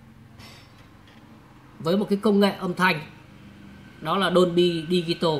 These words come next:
năm chấm một Creator. Đây là cái công nghệ rất quan trọng.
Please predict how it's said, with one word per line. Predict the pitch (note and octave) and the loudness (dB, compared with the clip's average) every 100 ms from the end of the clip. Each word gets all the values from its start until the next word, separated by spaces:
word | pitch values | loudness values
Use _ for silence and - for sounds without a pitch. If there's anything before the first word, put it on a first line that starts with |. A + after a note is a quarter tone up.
| C3 | -4
năm | E3+ E3+ D3+ | -4 -4 -4
chấm | - F3+ | -4 0
một | G3 D3+ - | 2 0 -4
Creator. | D#3+ D3+ D#3+ D#3+ E3+ F3+ D#3+ - - - - - - | -4 0 2 2 4 4 4 -4 -20 -20 -20 -20 -16
Đây | C#3 C#3 | -8 -6
là | |
cái | B2 C#3+ | -6 -8
công | D#3 C#3+ | -8 -6
nghệ | C#3+ C3 | -6 -4
rất | G3+ | -6
quan | - D3+ | -4 -4
trọng. | - D3 | -2 -6